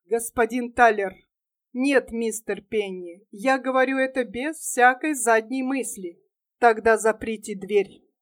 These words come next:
Тим Талер так и сделал, и за запертой дверью заключил договор с мистером Пенни, который надо было хранить в такой же строгой тайне, как и контракт с Трёчем.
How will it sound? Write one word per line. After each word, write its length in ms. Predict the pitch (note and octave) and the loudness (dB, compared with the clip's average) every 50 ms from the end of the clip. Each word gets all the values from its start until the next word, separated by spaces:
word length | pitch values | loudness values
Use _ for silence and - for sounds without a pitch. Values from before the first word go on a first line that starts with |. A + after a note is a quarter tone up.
| _ _ _ _ | _ _ _ _
Тим 220 | - F4 F#4 F#4 | 0 0 0 0
Талер 440 | - - F#4+ F4+ F#4 E4+ F4+ F4 D#4 | 2 4 6 6 6 6 4 2 0
так 260 | _ F4+ E4+ E4+ F4 | _ 0 0 0 2
и 80 | E4+ E4 | 0 0
сделал, 640 | C#4+ C#4 B3+ D#4 F#4 F#4 E4 B3+ F3+ E3 - _ _ _ _ _ _ _ _ | 0 0 0 2 2 2 2 0 -2 -4 -8 _ _ _ _ _ _ _ _
и 180 | - D4+ D#4+ D#4 | 0 0 0 0
за 380 | C#4 B3 B3+ D4 C#4+ C#4 C4+ | 0 -2 -2 0 0 0 0
запертой 680 | C4+ C4 - F4+ F4+ F4 F4 - B3+ B3 - - A#3+ A#3 | -2 0 4 4 4 4 4 -2 -2 -2 -2 -4 -4 -2
дверью 440 | A#3+ D4 E4+ F#4 F#4 E4+ D#4 E4+ E4 | 0 4 4 4 4 4 2 0 0
заключил 720 | B3 - F#4 F#4 - D4+ B3 A#3+ A#3+ - - F4 F#4 F4 | 2 2 0 2 2 -2 -4 -4 -4 0 2 2 2 2
договор 520 | C#4+ A#3+ B3 A#3 G#3 G3+ G3+ A#3+ D#4+ E4+ - | 2 0 -2 0 0 -6 -2 -2 -2 -2 -2
с 100 | - - | -6 -6
мистером 640 | C4+ B3+ C#4+ D4+ - - - B3 G#3+ G#3+ G#3 G#3 - | -2 0 0 0 -2 -2 -4 -4 -4 -2 -6 -6 -10
Пенни, 560 | _ B3+ B3+ B3 A#3+ B3 C4 D4 E4+ F4 _ _ _ _ _ _ _ _ _ | _ -2 0 0 2 2 2 0 0 0 _ _ _ _ _ _ _ _ _
который 420 | _ F#4 F#4 F#4 G4 F#4 F4 D#4 | _ -4 0 2 2 4 4 4
надо 280 | D4+ D4+ D4+ D4+ C#4+ D4 | 4 4 4 2 2 -2
было 260 | B3 D4 C#4+ C#4+ C4 | -2 -2 -2 -2 -2
хранить 680 | C4 - D4 C#4+ C#4 C4+ C4+ C#4 C#4 C4+ - - - _ _ _ _ _ | -4 -2 0 2 2 2 2 0 0 -2 -6 -20 -20 _ _ _ _ _
в 60 | _ | _
такой 420 | _ G#3 G#3 G#3 - C#4 B3 A#3 | _ -2 -2 0 2 2 2 2
же 140 | G#3+ F#3+ G#3+ | 2 0 -6
строгой 540 | G#3+ - - - B3+ B3+ A#3 G#3+ G#3 G3+ G3+ | -8 -8 -6 0 6 6 6 6 4 -4 -6
тайне, 520 | G3 - F#4 G#4 G#4 F#4+ D#4+ A#3+ F3+ - _ _ _ _ _ _ _ _ _ _ _ - | _ 0 2 2 2 2 0 -2 -4 -8 _ _ _ _ _ _ _ _ _ _ _ -2
как 220 | G#4 G#4 - - | -2 -2 0 -2
и 60 | C4 | -10
контракт 580 | A3+ - B3 A3+ A3+ A#3 - B3+ D4+ E4 - - | 0 0 0 0 0 -2 0 0 0 0 0 -6
с 160 | - - - | -16 -16 -8
Трёчем. 720 | _ D4+ C#4+ C4 A3+ G#3 A#3 - - B3 B3 C#4 C4+ _ | _ -4 2 4 4 4 2 -2 -4 -2 -2 -2 -4 _